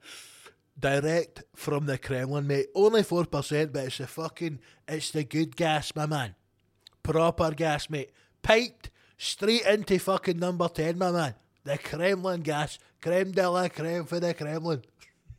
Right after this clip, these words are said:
You know, sometimes, like, on your cookie, you've got one ring that's hotter than the other?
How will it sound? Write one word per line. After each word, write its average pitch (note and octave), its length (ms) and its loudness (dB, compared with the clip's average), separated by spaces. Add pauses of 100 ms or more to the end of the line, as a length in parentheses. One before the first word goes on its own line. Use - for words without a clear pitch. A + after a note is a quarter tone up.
(1200)
You E3 80 0
know, C4+ 140 12
sometimes, F#3+ 540 2
like, D#3 160 -2
on D3+ 80 -4
your C3+ 100 -2
cookie, F3 320 -6
you've D#3 160 -4
got C3 140 -6
one C#3+ 300 0
ring C#3 220 -2
that's C#3 180 -2
hotter D3+ 260 2
than C#3 100 0
the C3+ 80 -2
other? D#3+ 240 2